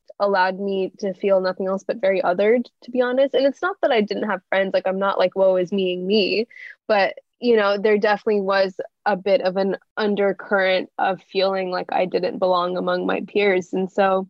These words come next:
when I finally went into food and started developing recipes and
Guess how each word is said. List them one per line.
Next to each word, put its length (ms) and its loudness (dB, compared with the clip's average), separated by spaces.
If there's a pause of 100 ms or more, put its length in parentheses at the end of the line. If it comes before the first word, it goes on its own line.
(140)
when 180 2
I 140 2
finally 840 0
went 460 -4
into 480 -2
food 600 2
and 200 -6
started 320 2
developing 460 0
recipes 880 0
and 420 0